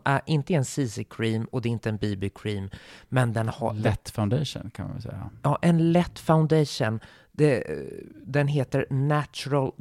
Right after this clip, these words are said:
Speaker 1: Glow, så att den har liksom lite utav en highlighting-egenskap, liksom, eh, kan man väl säga.
Speaker 2: Ja, men det är en glowy, lätt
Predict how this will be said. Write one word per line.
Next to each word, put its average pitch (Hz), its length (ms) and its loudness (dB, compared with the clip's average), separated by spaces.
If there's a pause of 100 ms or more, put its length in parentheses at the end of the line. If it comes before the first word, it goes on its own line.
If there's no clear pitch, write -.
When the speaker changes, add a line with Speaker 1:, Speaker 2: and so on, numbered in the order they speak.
(120)
Speaker 1:
Glow, 143 580 2 (300)
så - 180 -2
att 120 100 -2
den 135 140 2
har 131 420 2
liksom 110 420 -4
lite 123 240 0
utav 107 220 -2
en 113 80 -2
highlighting-egenskap, 110 3000 -2
liksom, - 500 -6 (560)
eh, 110 400 2
kan 123 120 2
man 113 120 2
väl 104 100 0
säga. - 400 -4 (400)
Speaker 2:
Ja, - 80 -6
men 127 140 4
det 131 80 6
är 120 80 8
en 104 300 2
glowy, 101 840 2
lätt 98 380 -4